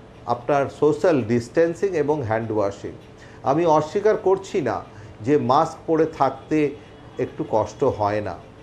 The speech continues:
হয়। অনেক সময় আমার কথা ভালো বোঝা যাচ্ছে না বোধহয়। আমাদের কাছে অনেক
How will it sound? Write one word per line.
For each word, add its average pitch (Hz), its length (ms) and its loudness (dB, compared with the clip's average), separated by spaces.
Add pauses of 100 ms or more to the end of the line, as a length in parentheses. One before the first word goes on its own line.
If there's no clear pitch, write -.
(800)
হয়। 127 380 4 (420)
অনেক 131 240 0
সময় 139 380 2 (220)
আমার 120 280 0 (100)
কথা 127 300 2
ভালো 120 320 2
বোঝা 117 340 2
যাচ্ছে 117 460 0
না 113 220 0
বোধহয়। 110 480 -2 (440)
আমাদের 151 320 2
কাছে 151 240 0
অনেক 143 200 2